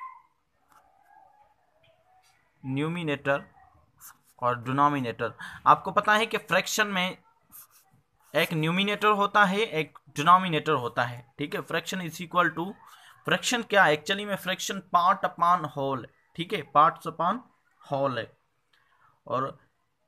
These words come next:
ऊपर जो होता है हमारे उसके हम बोलते हैं न्यूमिनेटर और नीचे होता है इनको बोलते हैं डिनोमिनेटर, ठीक है। ये बात थोड़ी ध्यान से याद रख लें।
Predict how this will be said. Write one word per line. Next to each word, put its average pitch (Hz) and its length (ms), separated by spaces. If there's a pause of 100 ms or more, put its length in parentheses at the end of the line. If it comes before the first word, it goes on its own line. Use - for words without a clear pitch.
(140)
ऊपर 226 300
जो 226 160
होता 190 280
है 190 120
हमारे 175 340 (140)
उसके 147 300
हम 160 160
बोलते 147 320
हैं 151 100
न्यूमिनेटर 160 720 (380)
और 135 100
नीचे 175 360
होता 180 300
है 165 180
इनको 156 260
बोलते 139 300
हैं 147 260
डिनोमिनेटर, 131 840 (460)
ठीक 143 240
है। 202 60 (880)
ये 117 100
बात 131 380
थोड़ी 127 200
ध्यान 131 340
से 143 140
याद 117 300
रख 131 160
लें। 151 180